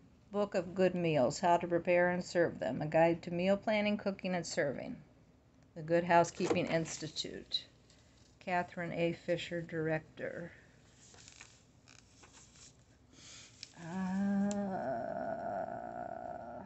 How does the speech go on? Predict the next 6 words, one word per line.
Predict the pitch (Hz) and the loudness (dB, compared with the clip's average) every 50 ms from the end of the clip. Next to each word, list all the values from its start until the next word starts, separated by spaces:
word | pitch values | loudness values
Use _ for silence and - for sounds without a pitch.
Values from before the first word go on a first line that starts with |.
| 190 - - | -14 -10 -6
first | 233 226 220 214 - - | -4 -4 -4 -4 -4 -6
edition | 208 190 196 202 196 196 - 214 202 196 | -4 0 0 0 0 0 -2 -4 -4 -4
printed | 196 - 208 196 190 185 180 180 | -2 -2 0 0 0 0 -2 -2
February | - - - 202 202 196 196 208 196 190 190 190 190 190 190 190 | -4 -4 0 0 0 0 0 -2 -2 0 2 2 4 4 4 2
nineteen | 190 185 185 175 - - - 202 185 | 2 0 0 -2 -4 -6 -8 -8 -8
twenty-seven. | - - - 196 185 175 170 165 156 - - - - - - 185 190 175 165 - - 87 90 - - 180 | -8 -8 -6 -6 -4 -4 -6 -6 -8 -8 -8 -8 -6 -4 0 2 4 4 4 4 2 0 -2 -2 -4 -6